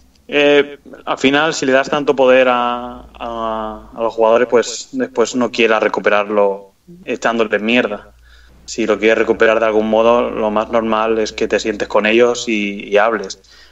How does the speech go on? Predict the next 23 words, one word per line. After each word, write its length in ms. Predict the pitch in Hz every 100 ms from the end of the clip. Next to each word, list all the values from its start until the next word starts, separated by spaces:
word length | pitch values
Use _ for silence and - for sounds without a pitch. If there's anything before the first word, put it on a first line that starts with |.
| _
No 100 | 123
filtres 840 | 110 117 107 113 110 110 101 - -
cosas, 580 | - 113 127 131 127 139 - - - _ _
eh, 180 | 123 110
porque 220 | 113 107
yo 100 | 107
creo 160 | 104 110
que 120 | 117
de 60 | 110
esta 200 | - 110
forma 300 | 110 110 120
no 120 | 110
te 100 | 107
vas 180 | 101 107
a 60 |
ganar 500 | 104 101 101 98 98 - -
el 80 | 107
respeto. 640 | 104 - 110 107 - - - _ _ -
Eh, 360 | 123 - -
no 140 | 113 104
sé, 180 | 110 110
llámame 320 | 104 101 101
loco. 380 | 104 101 -